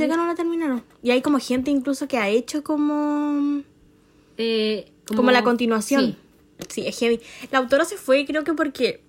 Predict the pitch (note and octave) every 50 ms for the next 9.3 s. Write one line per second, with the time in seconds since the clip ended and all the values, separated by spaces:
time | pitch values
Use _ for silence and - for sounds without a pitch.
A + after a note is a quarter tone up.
0 | _ _ _ _ - - - - A3+ A3+ A#3 A3 A3 A3 G#3+ G#3+ G#3 - G#3+ G#3
1 | A3 A#3 C4+ C#4 - E4 C#4 A3+ G#3+ B3+ C4 - - _ _ - - - G#3+ G#3+
2 | G3 F3+ - - D#3 D3 G3+ C4+ F#4+ A#4+ C5 C5 B4 A#4 - - A3 A3 G#3+ A3
3 | A3 A#3+ A#3 A3+ C4 A#3+ A3 G#3+ A3+ A3+ A3+ A3+ A#3 A#3+ A#3+ B3+ B3 B3 A#3+ B3
4 | A#3 B3 B3+ B3+ B3+ A#3+ B3 A#3+ G#3+ F3+ F3 F3+ F3+ A#3 G#3+ F#3+ - G3+ G3 G#3+
5 | A#3 A3 A3+ A3+ A3 A3 G3+ F#3+ F#3+ F#3+ F3 F3 F3+ F3+ E3+ - G3 F#3 G3+ G#3
6 | G#3+ G3 F#3 F3 E3+ E3 - - G3+ G3 G3 F#3 - - G3 G3 F#3+ F#3+ F#3 A#3+
7 | A#3+ B3 A3+ A3+ G3+ G3 G#3 G#3+ G#3+ G#3 G#3 G#3+ G#3+ - - G#3+ A#3+ A#3 G#3+ G#3
8 | G#3+ A#3 A#3+ B3+ C4 B3+ C4 C4 B3 C4+ A#3+ B3+ B3+ C4 B3 A3+ A3 G#3 G3 G3
9 | G3 A3 A#3 B3 -